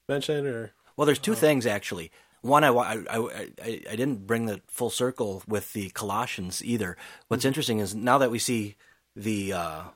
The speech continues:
Speaker 2: uh, the Word of God, prayer, and fellowship, um, remember Paul at the end of two is talking about how all of the, the pitfalls, legalism, asceticism, um,
Speaker 1: Mm-hmm.
Speaker 2: and, uh, secret knowledge, they have the appearance of godliness, but aren't of fleshly indul-,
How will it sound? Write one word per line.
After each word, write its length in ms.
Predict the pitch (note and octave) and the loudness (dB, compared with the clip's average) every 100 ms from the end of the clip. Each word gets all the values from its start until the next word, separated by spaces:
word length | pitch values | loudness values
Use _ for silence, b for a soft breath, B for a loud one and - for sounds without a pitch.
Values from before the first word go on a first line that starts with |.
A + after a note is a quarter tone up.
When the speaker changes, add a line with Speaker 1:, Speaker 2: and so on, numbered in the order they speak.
| _ _ | _ _
Speaker 2:
uh, 260 | E2 C#2 - C2 | -12 -12 -14 -10
the 140 | G2 | -2
Word 160 | G#2 A#2 | 4 4
of 80 | G2+ | 4
God, 340 | G#2 F#2+ F#2 | 0 0 -6
prayer, 400 | - A2 G2+ G2 b b b | -4 -2 0 -4 b b b
and 160 | - G2 | -12 -10
fellowship, 640 | - C3 D3+ - F2+ D#2+ _ b b b | -2 0 2 0 -6 -10 _ b b b
um, 320 | F#2+ F2+ F#2+ | -8 -6 -2
remember 340 | G#2+ B2 D3+ B2+ | 2 4 4 2
Paul 460 | - C3+ D3 D3 | 0 2 6 6
at 80 | A#2+ | 4
the 100 | A#2+ | 0
end 120 | A#2+ | -2
of 100 | B2 | -2
two 240 | - D#3+ D3+ | 0 4 4
is 120 | G2 | 4
talking 380 | A#2+ B2 - A2 | 0 -2 -2 -4
about 360 | F#2+ F#2 F#2 | -2 -4 -6
how 320 | A2 G2+ F#2 - _ | -6 -6 -6 -14 _
all 200 | A2 A#2 | 2 2
of 100 | G2+ | 2
the, 120 | G#2 | -4
the 200 | F2+ G#2 | -4 -8
pitfalls, 680 | - G3+ - F2 - - - b b b b b _ _ - | -2 -2 -2 -6 -6 -10 -12 b b b b b _ _ -12
legalism, 560 | G#2+ A#2 A2 A2 G#2 | -2 0 2 0 -2
asceticism, 840 | G2+ - G2 - G2 F#2+ F#2 F2 - | -4 -4 -4 -4 -4 -4 -8 -10 -14
um, 400 | - F2 - - | -10 -6 -6 -8
Speaker 1:
Mm-hmm. 100 | G#2 | -12
Speaker 2:
and, 320 | A2+ F2+ F2+ - - | -10 -10 -10 -14 -16
uh, 60 | F2 | -10
secret 300 | - G2+ F#2+ | -8 -8 -8
knowledge, 300 | F#2 F#2+ F2 | -6 -8 -8
they 180 | F#2+ | -10
have 180 | F2 G#2+ | -8 -6
the 60 | G2 | -6
appearance 360 | - D3 D3+ | -2 2 2
of 60 | A2+ | 0
godliness, 240 | F#2+ G2 | -6 -6
but 140 | - - | -8 0
aren't 200 | B2+ D3+ | 4 4
of 100 | B2 | 4
fleshly 300 | - B2 - | 2 0 0
indul-, 220 | G#2 - | -2 -2